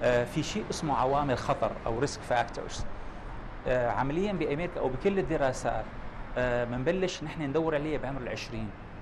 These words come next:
يعني بعمر العشرين ببلش أول فحص، أول كوليسترول. آه، بالعمر الثلاثين أو خمسة وثلاثين بزيارات الدورية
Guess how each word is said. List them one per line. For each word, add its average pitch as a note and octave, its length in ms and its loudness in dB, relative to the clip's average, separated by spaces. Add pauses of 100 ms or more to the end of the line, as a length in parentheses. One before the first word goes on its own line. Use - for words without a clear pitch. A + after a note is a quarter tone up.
(240)
يعني A#2+ 120 -2
بعمر D3+ 260 0
العشرين C3+ 720 0
ببلش C3 320 0
أول B2 240 0
فحص، - 520 -6 (340)
أول B2+ 260 4
كوليسترول. A#2 580 -2 (500)
آه، A#2 340 2
بالعمر A2 360 -2
الثلاثين C#3+ 380 -2
أو C3 80 -2
خمسة C#3 320 -2
وثلاثين C3+ 380 -2
بزيارات B2 500 4
الدورية B2+ 520 0